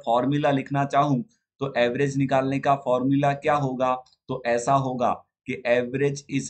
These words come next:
equal to ऊपर बनेगा क्या, sum of all observations, आपके पास जितने भी नंबर से आपके पास जितने भी लोग हैं, डन है, उन सबका ऊपर आएगा टोटल sum of all observations,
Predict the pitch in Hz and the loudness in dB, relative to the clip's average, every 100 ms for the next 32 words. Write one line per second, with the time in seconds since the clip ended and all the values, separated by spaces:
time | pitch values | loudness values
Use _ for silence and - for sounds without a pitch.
0 | - 127 110 131 135 135 143 143 131 127 | -6 -8 -4 -4 -2 -2 -6 -4 -6 -2
1 | 139 139 131 131 135 131 135 - 139 139 | -2 -2 -2 -2 -2 0 0 0 0 2
2 | 139 - _ _ _ - - 147 139 156 | 0 -6 _ _ _ -14 -6 2 4 4
3 | 170 - 123 131 143 143 - 120 151 139 | 0 -2 4 4 4 0 -2 2 4 4
4 | 123 117 135 127 120 123 110 107 - 131 | 2 0 -2 -2 -4 -4 -8 -6 0 0
5 | 135 _ 156 151 147 147 135 139 147 147 | 0 _ -6 0 -2 0 -4 -2 -2 -2
6 | 160 143 139 139 135 143 123 123 127 - | -2 -2 0 0 0 -2 0 0 0 -6
7 | 147 143 143 131 135 143 143 143 139 135 | -2 -2 -2 -4 -2 -2 0 2 2 0
8 | 120 - _ - 113 160 208 - 143 156 | -2 -6 _ -14 0 2 2 -2 -4 -4
9 | 147 143 - 151 147 - 135 147 139 131 | -2 -4 -2 2 2 0 -4 0 2 2
10 | 131 139 - 123 117 98 - _ _ _ | 2 0 0 -4 -4 -8 -10 _ _ _
11 | 147 151 170 - 147 156 151 139 123 135 | -2 2 0 0 4 6 6 2 0 -2
12 | 123 113 117 107 - | -2 -4 -4 -6 -6